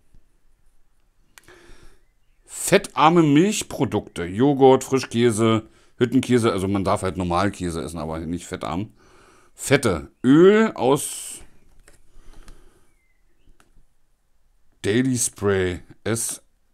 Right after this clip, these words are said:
Butter, Margarine, hm. Gemüse,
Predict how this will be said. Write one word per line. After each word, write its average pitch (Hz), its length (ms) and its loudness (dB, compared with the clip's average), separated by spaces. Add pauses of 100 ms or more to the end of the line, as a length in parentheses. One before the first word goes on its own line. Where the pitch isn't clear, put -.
(640)
Butter, 117 380 0
Margarine, 107 840 0 (220)
hm. 90 280 -8 (2250)
Gemüse, 107 840 0